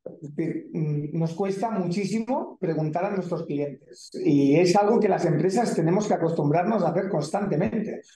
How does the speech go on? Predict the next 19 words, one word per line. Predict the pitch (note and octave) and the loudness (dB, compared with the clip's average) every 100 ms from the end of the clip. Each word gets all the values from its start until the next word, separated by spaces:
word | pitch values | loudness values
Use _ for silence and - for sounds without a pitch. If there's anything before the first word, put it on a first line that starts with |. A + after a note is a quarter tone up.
| _ | _
Y | F#3 | -4
no | E3+ G3 | -2 0
solo | B3 A#3 | 0 0
preguntar | G#3+ G3 F3+ E3 F3+ | 0 0 0 0 0
una | F3 E3+ | 0 0
vez | E3+ E3+ | 0 0
cada | D#3+ | -2
mucho, | E3 B3+ - - | -2 -4 -6 -6
sino | - E3 D3+ - - _ | -4 -2 -2 -6 -14 _
preguntar | - D#3+ D#3 E3+ F#3 | -4 -2 -2 -2 -2
constantemente | A3+ - A3+ F#3 F#3 F#3 G3 | -2 -2 -2 -2 -2 0 -2
porque | A#3+ F#3 E3 | -2 -4 -4
precisamente | D3+ D3 - D#3+ F#3 E3+ F3+ G#3+ | -6 -6 -6 -6 -6 -4 -4 -4
nuestros | G#3 F3+ F#3 - | -4 -6 -10 -12
clientes | D#3+ D3+ E3+ F3 F3+ | -10 -8 -6 -4 -4
están | E3+ G3 D#3+ F3+ - - _ - | -4 -6 -6 -10 -14 -20 _ -6
constantemente | F3 D3 - F3+ F3+ F3+ G#3 F#3+ | -4 -4 -4 -2 -2 -2 -2 -4
recibiendo | D3+ D3 D3 D3+ D#3+ | -4 -4 -4 -2 -2
impactos | D#3+ D#3 G#3 G3 - A#3+ - D4 | -4 -2 -2 -2 -6 -4 -6 -6